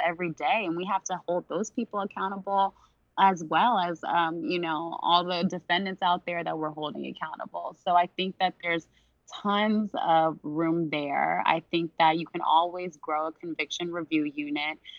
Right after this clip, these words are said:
You never know what has been had way before you were there. You know, there's some people in the district attorney's office that have been there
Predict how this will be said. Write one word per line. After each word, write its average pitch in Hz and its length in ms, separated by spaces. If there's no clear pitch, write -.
You 175 160
never 170 380
know 165 400
what 160 240
has 160 260
been 165 220
had 156 520
way 156 180
before 165 360
you 170 200
were 170 120
there. 151 400
You 156 160
know, 151 240
there's 160 260
some 175 200
people 180 260
in 175 80
the 165 80
district 165 380
attorney's 160 280
office 160 360
that 156 100
have 151 160
been 160 220
there 151 260